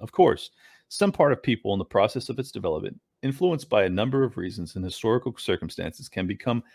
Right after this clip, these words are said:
aware of itself as a separate nation and a certain movement. How should we treat that? There is only one answer, with respect. Well, that's a stunning answer, given the nature of the news today.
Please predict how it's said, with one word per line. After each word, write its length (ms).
aware 320
of 80
itself 400
as 100
a 60
separate 440
nation 380
and 100
a 40
certain 340
movement. 420
How 160
should 200
we 120
treat 400
that? 180
There 160
is 100
only 300
one 180
answer, 420
with 220
respect. 580
Well, 100
that's 400
a 60
stunning 500
answer, 520
given 440
the 80
nature 360
of 140
the 80
news 220
today. 260